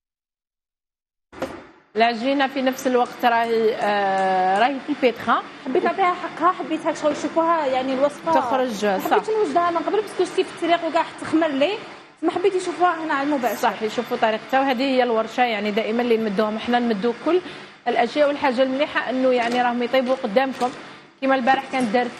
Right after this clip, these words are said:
Speaker 1: آه، الشيف، آه، ناديه ال-، الفريزي، كان بزاف بنين طاب قدامكم. ويعني كل المراحل تاع ال-، الفريزي شفتوهم، كان بزاف تفاعل، كان بزاف اللي عاودوا
Speaker 2: الله يبارك، ما شاء
Speaker 1: الاخر، كان
Speaker 2: الله.
Speaker 1: بنين. يعطيها الصحه. واليوم ثاني راح نشوفوا هذه الوصفه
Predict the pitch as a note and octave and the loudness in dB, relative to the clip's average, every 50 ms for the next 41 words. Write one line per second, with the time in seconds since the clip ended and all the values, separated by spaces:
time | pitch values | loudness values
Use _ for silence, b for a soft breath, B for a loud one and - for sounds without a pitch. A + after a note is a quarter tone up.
0 | - A#3+ A3+ A3 A3 G#3+ G#3 G#3 G3+ G3+ G3 G3 F#3+ F#3+ F#3+ F#3+ F#3+ F#3 F#3+ F#3+ | 0 2 2 2 2 2 0 0 0 2 2 2 2 2 2 4 4 4 2 2
1 | F#3+ G3 - - B3+ B3 A3+ - - - A#3 A3 G#3+ G#3+ G#3+ G#3+ G#3 G#3 G#3+ A3 | 0 -2 -2 0 0 0 0 0 0 2 2 2 2 2 0 0 -2 -2 -2 0
2 | A#3 A#3+ A#3+ G3+ G3 A#3 A3+ A3 A3 G#3+ G#3+ G#3 G3+ G3+ G3 G3+ G3+ G3+ - - | 0 0 0 0 0 2 2 2 0 0 0 0 0 2 0 0 -2 -4 -4 -2
3 | C#4+ D4+ C4 G3+ G3+ A#3+ C4 - C#4 A#3 G#3+ F#3+ G3 C4 D4+ - C4 A3 A3 G#3+ | -2 0 0 0 -2 -2 -2 -2 -2 -2 0 0 0 0 0 0 -2 0 0 0
4 | A3+ B3 C4 B B B B B B - - C4 B3+ C4 - C#4 A3 G#3 B3+ B3+ | 0 -2 -4 B B B B B B 0 2 2 2 2 -2 -2 0 2 2 2
5 | B3+ B3 B3+ C4+ C4 C#4 D4 D4 C4+ B3+ A#3+ A#3 A#3 A#3 A3+ A3+ A3+ A3+ A3 A3 | 0 -2 -2 -2 -2 -2 0 0 0 0 0 2 2 2 2 2 2 2 2 0
6 | A3+ A3 A3 G#3+ A3+ A3+ A3+ - - E4 D#4+ D4+ C4+ B3 B3 B3 A#3 A#3 A#3+ B3+ | 0 -2 -2 -2 -2 -2 -2 -2 -2 -2 0 0 0 0 0 0 2 2 2 2
7 | C4 C#4 - D4+ C#4 - - B3+ A#3 A3+ A#3 A#3 A3+ A3+ A3 - - D4 C#4 A3+ | 2 0 -2 -4 -4 0 0 2 2 2 0 0 0 -2 -2 -2 -2 0 0 2
8 | B3+ C#4+ C#4 - - C#4+ B3+ B3 C4+ - E4+ B B B B B B B - B3+ | 0 0 -2 -2 2 2 4 4 4 2 0 B B B B B B B 0 0
9 | B3 A#3 A3 C#4 D4 D4 - E4 C4+ - C#4+ B3+ A#3+ A3+ A3+ B3 B3+ - C#4 B3 | 2 2 2 2 0 2 0 -2 0 2 2 2 2 2 0 -2 -2 -2 -2 -2
10 | A#3 G#3 A#3+ C4+ - - C#4 A#3+ G#3 A3 A#3 A3 A3 F#3+ A3+ A#3 A3+ A3 G#3+ G#3+ | 0 2 0 0 2 0 0 0 2 2 0 0 0 -2 0 0 2 2 0 0
11 | B3+ B3 G#3 G3+ G#3 A#3 C4+ - C#4 C4+ A#3+ B3 B3+ A#3+ A#3 G3+ G#3+ G3 G#3+ A3 | 0 0 0 0 0 0 0 -2 -4 -4 -2 0 0 0 0 -2 -2 -2 -2 -2
12 | A#3 A#3+ B B B B B B - A#3 A#3 A#3 A#3 B3 B3+ B3 A3+ A3 G#3+ - | -2 -4 B B B B B B -2 0 0 2 2 0 0 2 0 0 0 -2
13 | - A#3+ - - E4 F#4 F#4 D4+ E4 D#4+ - D4+ D4 D4+ E4 D4+ C#4 - - D4+ | -4 -4 -2 0 0 0 0 0 -2 -4 -4 -2 -2 -2 -2 -2 -4 -4 -6 -6
14 | D4 - D4 C#4 - F#4 E4 D4 G3+ G#3 G3+ G3 F#3+ F#3+ - - A#3 D4+ | -4 -4 -4 -2 0 0 0 0 -2 -2 -2 -2 -2 -4 -2 0 0 0